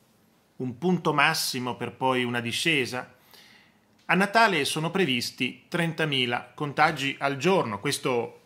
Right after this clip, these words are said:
lo avevamo già detto qualche settimana fa. Sono calcoli matematico-statistici, delle previsioni numeriche, non delle previsioni fatte a cacchio, ma sono delle tele-, <laughs> delle previsioni fatte in maniera scientifica.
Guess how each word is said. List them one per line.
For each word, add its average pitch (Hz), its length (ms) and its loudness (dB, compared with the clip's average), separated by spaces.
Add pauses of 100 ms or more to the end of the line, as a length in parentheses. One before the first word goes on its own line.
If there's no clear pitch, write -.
(120)
lo 131 100 -6
avevamo 127 460 -2
già 131 160 -2
detto 131 680 -4
qualche 147 320 -2
settimana 123 640 -6
fa. 104 320 -4 (380)
Sono 139 320 -4
calcoli 143 640 0
matematico-statistici, 131 1700 -2
delle 113 240 -4
previsioni 127 580 -4
numeriche, 120 580 0
non 127 200 -4
delle 107 180 -6
previsioni 104 540 -8
fatte 107 580 -6 (320)
a 107 160 0
cacchio, 107 640 -2 (240)
ma 123 100 -8
sono 120 220 -4
delle 117 220 -2
tele-, 147 260 -2
<laughs> 143 160 2
delle 139 220 -6
previsioni 120 520 0
fatte 107 540 -6 (640)
in 127 100 -6
maniera 120 540 2 (400)
scientifica. 104 840 -6